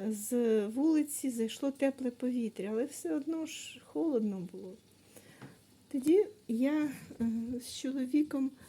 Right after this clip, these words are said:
почали трошки прибирати вже. Ну, прибирати ми не прибирали, але затопить, затопили, скажімо, камін. Ось цей камін, який я вам часто показую взимку. І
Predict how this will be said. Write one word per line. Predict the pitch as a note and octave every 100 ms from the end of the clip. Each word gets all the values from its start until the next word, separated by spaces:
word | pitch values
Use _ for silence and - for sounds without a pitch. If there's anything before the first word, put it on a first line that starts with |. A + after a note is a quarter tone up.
| - - - - -
почали | - C#4 C#4+ C#4+ C#4
трошки | - B3+ B3+ - -
прибирати | B3 A3 A#3 C4+ F#4 F#4+ E4
вже. | C#4+ C#4+ B3+
Ну, | C4+ D#4 E4+ A#3 A#3 -
прибирати | C#4+ C4 C#4+ C#4 C4+ C#4
ми | C4
не | C4
прибирали, | C4 D4+ D4 F#4 A4+ F#4+ A3+
але | G#3+ A3+ C4+ C4 -
затопить, | A3+ A#3+ C#4 D4 C#4+ - E4 E4 - - - - - -
затопили, | A#3 C4 C4 C#4+ - D4 C#4+ C4 A#3+ A3+ - - -
скажімо, | - - B3 A3+ A#3 G3+ G3+ - -
камін. | - C#4 B3 F3+ G3+ - _ -
Ось | D4+ B3
цей | - F3
камін, | E3+ C#4 F#4 E4
який | G#3+ G#3+ A3
я |
вам | G#3
часто | G#3+ - G3 -
показую | - - - G3+ F#3 A3 - - - - - -
взимку. | A#3+ A#3+ A3 G#3 A3 G#3+ - - - - - - - _ -
І | F4 F#4